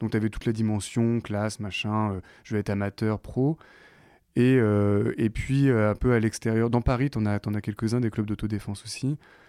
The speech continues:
Euh, après, Elsa Dorin, elle, elle disait, je l'avais lu dans une interview,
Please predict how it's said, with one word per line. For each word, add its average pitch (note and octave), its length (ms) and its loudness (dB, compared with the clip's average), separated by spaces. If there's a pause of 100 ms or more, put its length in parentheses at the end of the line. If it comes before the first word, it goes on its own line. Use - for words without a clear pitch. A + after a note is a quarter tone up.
(360)
Euh, G#2+ 80 0
après, G#2+ 200 2
Elsa B2+ 240 4
Dorin, B2 240 2
elle, B2 140 2 (100)
elle G#2+ 180 -4
disait, A2+ 340 -2
je C#3 40 -2
l'avais G2+ 200 2
lu A2 100 2
dans A2+ 120 0
une G2 120 -2
interview, G2+ 600 -4